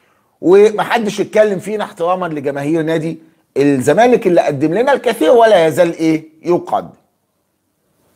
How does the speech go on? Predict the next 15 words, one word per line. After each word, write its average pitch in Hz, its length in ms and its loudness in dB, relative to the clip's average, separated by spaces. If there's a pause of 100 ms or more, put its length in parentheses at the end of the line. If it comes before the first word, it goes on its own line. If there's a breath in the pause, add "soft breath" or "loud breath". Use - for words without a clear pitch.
(640 soft breath)
لكن 220 320 4
ما 233 140 4
يحدث 240 420 0
داخل 233 440 -4
نادي 233 260 -4
الزمالك 220 680 -4 (1500 soft breath)
من 190 180 2
المسؤولين 214 960 2
عن 160 300 -4
إدارة 202 480 2
ملف 208 380 -6
الكورة 240 540 -2 (380)
شيء 285 440 -2 (200)
غير 277 480 4
مقبول. 202 640 -2